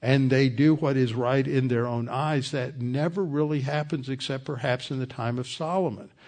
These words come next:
When the Queen of Sheba comes, that's, that's the idea. She hears about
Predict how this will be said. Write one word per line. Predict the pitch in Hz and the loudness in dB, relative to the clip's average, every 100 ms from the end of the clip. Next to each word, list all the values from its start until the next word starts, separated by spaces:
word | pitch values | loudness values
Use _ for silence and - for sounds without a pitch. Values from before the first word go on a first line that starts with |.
| - - | -20 -6
When | 139 147 | 2 4
the | 131 | 4
Queen | 131 - 160 175 | 2 0 2 2
of | 165 135 131 | 0 -2 -4
Sheba | - - 185 196 131 | -8 -2 0 0 -2
comes, | 113 - 170 196 147 98 | -6 -6 -2 0 -2 -4
that's, | 98 123 135 - - | -4 -4 -4 -8 -6
that's | 135 147 - | -2 -2 -2
the | 151 139 | -2 0
idea. | 139 135 180 165 | 0 2 2 2
She | - 113 | -2 -4
hears | 131 139 131 | -2 -4 -4
about | 113 120 117 117 | -4 -2 0 -2